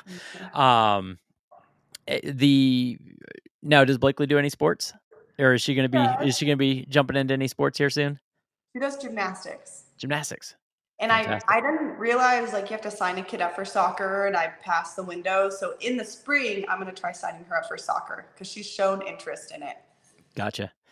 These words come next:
Speaker 1: Mm-hmm.
Speaker 2: Yeah, I, I have, you know, obviously you've, you've met Stella. Um,
Speaker 1: Yep.
Speaker 2: so she does gymnastics and she does CrossFit. And then my oldest boy, he's six.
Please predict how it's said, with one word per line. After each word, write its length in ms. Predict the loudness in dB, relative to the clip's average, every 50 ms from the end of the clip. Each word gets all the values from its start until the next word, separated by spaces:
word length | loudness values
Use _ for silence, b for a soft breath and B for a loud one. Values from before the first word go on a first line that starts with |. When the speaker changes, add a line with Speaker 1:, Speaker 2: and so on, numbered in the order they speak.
| B B B B B
Speaker 1:
Mm-hmm. 140 | B -2 4
Speaker 2:
Yeah, 360 | 6 8 8 6 4 -2 -4 -4 -2
I, 140 | -2 -2 -2 -2 -4 4
I 140 | 4 4 4
have, 680 | 6 6 6 6 4 2 -2 -6 -10 -14 -16 -18 -18 -20 _
you 200 | -16 -6 -2 0
know, 80 | 2 2
obviously 380 | 2 2 0 -2 -2 -2 -2
you've, 240 | -2 -2 -4 -6 -10 _ _ -14 -8
you've 260 | -2 -2 -2 0 4
met 180 | 4 2 2 2
Stella. 400 | 0 -2 0 2 2 0 0 b b b b b _
Um, 260 | 0 2 4 4 6
Speaker 1:
Yep. 100 | 4 2 2
Speaker 2:
so 120 | 0 -4
she 140 | -4 0 4
does 220 | 6 6 6 4 2
gymnastics 680 | 0 2 2 2 0 0 -2 -4 -6 -6 -6 -10 -8 -6
and 160 | -6 -6 -4
she 120 | -4 -2
does 180 | 0 0 0 0
CrossFit. 540 | -2 -2 -2 -2 -4 -2 -2 -2 -2 -2 -4 _ -14 -8
And 240 | -6 -6 -4 -2 -2
then 560 | 0 0 0 -2 -2 -4 -6 -8 -10 -10 -10
my 800 | -10 -6 -4 -4 -4 -2 -4 -4 -4 -4 -4 -4 -6 -6 -8 -10 -12 _ _ _ _ _ _ _
oldest 380 | 2 2 4 4 2 0 0 -2
boy, 400 | 0 0 2 0 -2 -4 -6 -8
he's 220 | -6 -4 -4 -4 -4
six. 520 | -4 0 0 0 0 0 -4 -10 -12 -12